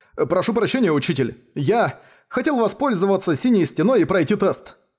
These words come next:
Хочу узнать, насколько я продвинулся в изучении материала. Если вы против,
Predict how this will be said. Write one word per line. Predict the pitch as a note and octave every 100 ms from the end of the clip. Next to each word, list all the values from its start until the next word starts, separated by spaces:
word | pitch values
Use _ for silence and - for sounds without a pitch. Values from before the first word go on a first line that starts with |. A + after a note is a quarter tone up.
| _
Хочу | - F#3+ - F3+
узнать, | C#3 F3 A3
насколько | C#3+ - D4+ -
я | B3+
продвинулся | E3 C3 A3 C4 C4+
в | B3+
изучении | A3+ F3 D#3+
материала. | D#3 E3 D3+ C3+ F#2+ - _ _ -
Если | C#3 F#3 E3+
вы | D#3 D#3
против, | A#3 A3 G3+